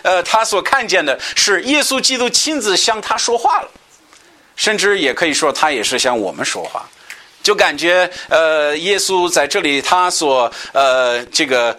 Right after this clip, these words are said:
呃，插的这三，三句话真的是一个，呃，有意义，也是我们知道，值得我们去学习的。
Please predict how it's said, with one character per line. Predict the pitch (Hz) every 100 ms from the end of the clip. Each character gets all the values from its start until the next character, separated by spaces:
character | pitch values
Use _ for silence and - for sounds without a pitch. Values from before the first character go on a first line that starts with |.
| - -
呃， | 120 113
插 | - 226
的 | 208
这 | 160 175 151
三， | 139 202 185
三 | 190 196 185
句 | 190
话 | - 185 139
真 | 190 180
的 | 151
是 | - 139 127
一 | 104
个， | 131 127 120 - - -
呃， | 120 113 113 117
有 | 127 151
意 |
义， | 233 170 127 110
也 | 120
是 | 127 180 160 131 - -
我 | 123
们 | 117
知 | -
道， | 156 139 123 117 143 - -
值 | - 151
得 | 165
我 | 117
们 | 110
去 | - 117
学 | - 110
习 | 113 104
的。 | 87